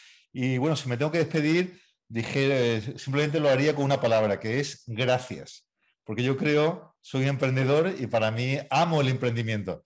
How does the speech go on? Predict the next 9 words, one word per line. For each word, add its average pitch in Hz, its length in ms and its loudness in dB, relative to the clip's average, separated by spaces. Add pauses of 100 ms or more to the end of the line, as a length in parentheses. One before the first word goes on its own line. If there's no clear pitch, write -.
(280)
porque 101 260 -6
creo 139 360 0
que 139 100 -2
supone 135 400 -2
la 131 160 2
mayor 120 420 0
fuerza 156 600 -2
del 156 160 0
universo, 120 720 -2